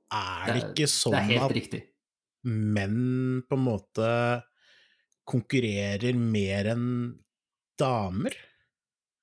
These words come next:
Speaker 1: Sånn nat-, jeg ve-, nå skal jeg sikkert være forsiktig, for dette vet jeg ikke noe om, men jeg har liksom en feel på at det blir oftere konkurranse mellom gutta enn det det blir mellom jentene, eller?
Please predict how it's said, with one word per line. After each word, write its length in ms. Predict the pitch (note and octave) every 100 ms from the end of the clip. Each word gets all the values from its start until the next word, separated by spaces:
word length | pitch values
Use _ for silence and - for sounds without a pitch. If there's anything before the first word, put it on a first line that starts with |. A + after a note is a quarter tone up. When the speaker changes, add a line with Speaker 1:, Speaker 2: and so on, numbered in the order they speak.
| _ _ _ _ _ _ -
Speaker 1:
Sånn 300 | - C#3 C3+ C3+ C3 B2+ - - -
nat-, 480 | B2+ B2+ - _ - -
jeg 200 | - E3
ve-, 240 | - D3 A2+ G#2+ A2+
nå 160 | B2 B2+
skal 160 | - C#4
jeg 60 |
sikkert 320 | - D3+ E3
være 160 | D#3 B2+
forsiktig, 340 | C#3+ B2 -
for 80 | D#3
dette 160 | E3 F3+
vet 240 | A#2+ G2
jeg 140 | A#2 -
ikke 100 | C#3
noe 140 | -
om, 200 | D3+ A3 A#3+
men 200 | F3 E3+
jeg 140 | E3+ D3+
har 140 | D3
liksom 320 | C3+ - C#3+ C#3+
en 180 | D3 D3 - - - - _ - -
feel 500 | - C#3+ A#2 A2+ A2+
på 220 | - B2+
at 80 | -
det 160 | B2 C3+
blir 200 | C3 - C#3
oftere 400 | - - G#2 G2+
konkurranse 600 | G#2+ G2+ C3 G#2 F#2+ -
mellom 320 | G#2 A2 A#2
gutta 460 | A#2 - - _ G#2
enn 80 | A2+
det 120 | G#2
det 100 | G#2+
blir 160 | G2+ G2
mellom 240 | G2+ G#2
jentene, 640 | A2 G2+ - _ _ G#2 C#3+
eller? 240 | E4